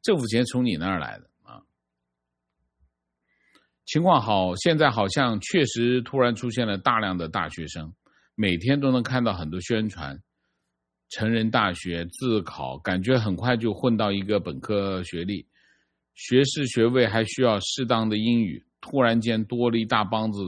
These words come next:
学-，大学混子，然后大量的年轻人往城市里挤。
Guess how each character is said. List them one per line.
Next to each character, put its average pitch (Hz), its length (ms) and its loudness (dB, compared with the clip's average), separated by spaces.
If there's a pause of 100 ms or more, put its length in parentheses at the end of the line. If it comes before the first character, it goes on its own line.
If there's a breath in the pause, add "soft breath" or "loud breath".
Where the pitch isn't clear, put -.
(220)
学-， - 420 -10
大 110 160 0
学 101 240 -4
混 143 300 0
子， - 180 -16 (640)
然 107 160 0
后 131 120 6
大 139 220 6
量 123 160 4
的 107 80 0
年 101 240 0
轻 120 180 0
人 110 200 0
往 78 240 -4
城 101 240 -4
市 120 180 -4
里 95 160 -2
挤。 - 240 -12